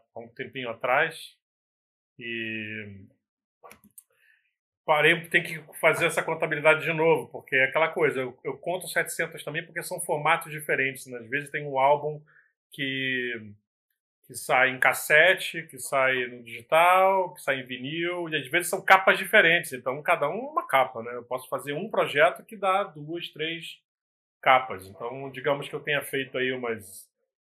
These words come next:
individualmente, umas, sei lá, quinhentas capas e mais umas duzentas que são formatos diferentes da mesma, do mesmo produto, né? Mas são capas diferentes, então, enfim, eu conto dessa forma.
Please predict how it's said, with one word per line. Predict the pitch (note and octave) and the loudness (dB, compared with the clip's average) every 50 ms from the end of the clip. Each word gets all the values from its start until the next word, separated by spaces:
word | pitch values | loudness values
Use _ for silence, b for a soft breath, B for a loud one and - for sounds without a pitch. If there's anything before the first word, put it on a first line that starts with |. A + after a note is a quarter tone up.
| _ _ | _ _
individualmente, | C#3 C#3 C3+ C#3+ C#3 C#3+ D3 D3+ D3+ C#3 C3 C#3 D#3 E3+ F3 E3 E3 - - A#2 G2+ G2 _ _ _ _ _ _ _ _ _ _ _ | -12 -8 -8 -6 -6 -4 2 6 6 6 8 8 6 6 4 2 0 -4 -8 -8 -12 -16 _ _ _ _ _ _ _ _ _ _ _
umas, | C3+ C3 C3 C3 C3 B2+ B2 A#2+ A#2 G#2+ | -8 -4 0 0 0 0 -2 -4 -10 -8
sei | G#2 C#3 C3+ | -4 -2 2
lá, | C3 A#2 A2 | 2 2 0
quinhentas | - - D#3+ D3 D3+ F3 F#3 F#3 D3+ C#3 - | 0 -4 -2 2 2 2 2 2 -2 -4 0
capas | - D#3 D#3 D#3+ E3+ E3 E3 - E3 D#3 C#3+ C#3 | 4 6 8 8 8 6 4 0 -2 -2 -2 -6
e | D3+ D3 | -6 -2
mais | C#3 C#3+ D3 D#3 D3+ C#3 | 4 6 6 6 6 4
umas | D3 D3 D3 C#3 C3 C3+ | 0 -2 -2 -4 -4 -8
duzentas | D3+ C#3 B2+ A#2+ D3 D3+ D#3 D3+ - | -10 -10 -2 0 0 0 0 -2 -12
que | - - | -12 -8
são | - D#3+ D3+ | -8 -8 -8
formatos | D3+ - - E3 C3+ C3 C3+ C3+ C#3 D3+ D3+ - D#3 C3 | -8 -4 -2 -2 -2 -2 0 2 4 4 4 2 -8 -12
diferentes | B2+ C#3 - - C#3+ C3 B2+ C3+ C#3 - - | -14 -14 -6 -4 -2 0 0 -2 -4 -6 -8
da | C#3+ B2+ | -8 -8
mesma, | B2 B2 C3+ C3 C3 C3+ C3+ C3 B2 - _ _ _ _ _ _ | -6 -6 -8 -8 -6 -6 -6 -6 -6 -8 _ _ _ _ _ _
do | - C3+ | -12 -4
mesmo | C3 C#3 B2+ B2+ C3+ | -4 -4 -4 -4 -10
produto, | - D#3 D3+ C3 A#2+ A#2 A#2 - A#2 | -4 -4 -4 -4 -4 -14 -12 -10 -10
né? | A2 | -8
Mas | A2+ A#2+ C3+ - | -4 -4 -4 -4
são | - F#3+ | -4 -8
capas | F#3 - F3+ E3 - E3+ D3+ C3 | 2 4 2 4 4 0 -4 -4
diferentes, | C#3 - - G#3+ E3+ C3+ A#2+ A#2 - - | -6 -4 -4 -2 -2 -2 -4 -6 -10 -16
então, | - G#2+ _ A#2+ A#2+ C#3+ D#3 F3 G#3 A3 _ _ _ | -20 -16 _ -14 -14 -12 -14 -18 -20 -20 _ _ _
enfim, | _ - _ - A#2+ A2+ A2 _ _ _ _ _ _ _ | _ -20 _ -20 -20 -20 -20 _ _ _ _ _ _ _
eu | _ _ | _ _
conto | - - A#2+ A#2 - | -12 -12 -12 -12 -10
dessa | B2+ C3 B2 - C#3+ | -12 -12 -12 -12 -18
forma. | _ - A2+ G#2+ G2 G2+ | _ -10 -10 -10 -10 -14